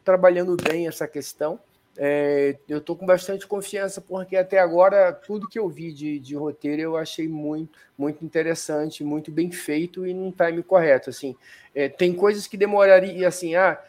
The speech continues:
você demora demais pro cara ligar o motor e ia ficar, né? Ah, demora demais pra descobrir que os ca-, eu acho que essa questão do, dos cadetes, eu acho que isso aí é algo que lá na frente, quando a gente decidiu que,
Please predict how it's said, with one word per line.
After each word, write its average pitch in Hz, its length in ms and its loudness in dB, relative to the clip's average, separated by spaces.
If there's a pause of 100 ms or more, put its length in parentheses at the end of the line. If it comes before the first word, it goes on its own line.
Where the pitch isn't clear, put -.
você - 180 -2
demora 208 360 4
demais 202 400 2
pro 180 160 -6
cara 175 200 2
ligar 160 280 0
o 170 60 2
motor 160 580 4
e 156 160 -10 (260)
ia 180 120 -8
ficar, 175 460 2
né? 156 260 -8 (280)
Ah, 143 80 0
demora 180 380 4
demais 190 440 6
pra 185 100 -4
descobrir 160 560 -8
que - 280 -10
os 151 200 -10
ca-, - 480 -4 (180)
eu 240 180 6
acho 240 320 4
que - 80 -6
essa 185 200 -8
questão 190 560 -8 (180)
do, 139 440 -2 (280)
dos 151 200 -6
cadetes, 165 500 4
eu 196 80 0
acho 185 240 -2
que 208 80 -10
isso - 260 -8
aí 202 380 0
é 196 40 4
algo 196 440 4
que - 200 -20 (200)
lá 185 200 4
na 226 140 -6
frente, 196 360 -8
quando 196 160 -4
a 190 40 -4
gente 185 220 -8
decidiu 185 520 -6
que, 175 260 -8